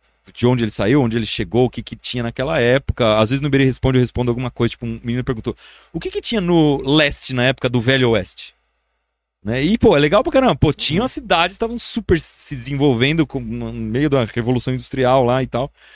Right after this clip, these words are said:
Speaker 1: né? Mas que, mas existia uma necessidade de ocupar o Oeste,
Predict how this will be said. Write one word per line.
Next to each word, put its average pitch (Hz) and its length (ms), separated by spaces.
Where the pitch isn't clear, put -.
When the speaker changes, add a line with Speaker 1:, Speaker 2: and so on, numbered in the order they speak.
Speaker 1:
né? 113 240
Mas 120 340
que, 151 220
mas 113 240
existia 113 380
uma 143 100
necessidade 147 440
de 151 80
ocupar 147 320
o 170 140
Oeste, 143 520